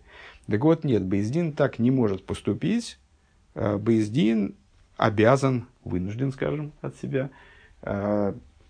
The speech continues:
принимать какие-то решения и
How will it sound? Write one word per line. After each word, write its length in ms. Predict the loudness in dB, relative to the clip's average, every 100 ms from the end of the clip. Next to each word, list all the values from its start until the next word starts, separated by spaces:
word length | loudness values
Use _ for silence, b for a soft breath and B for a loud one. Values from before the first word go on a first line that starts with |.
| -20 _ -4
принимать 500 | 4 4 6 2 2
какие-то 460 | -2 0 0 0 0
решения 880 | 0 -2 0 2 2 0 -4 -8 -14 _ _ _ _ _
и 340 | 2 2 -2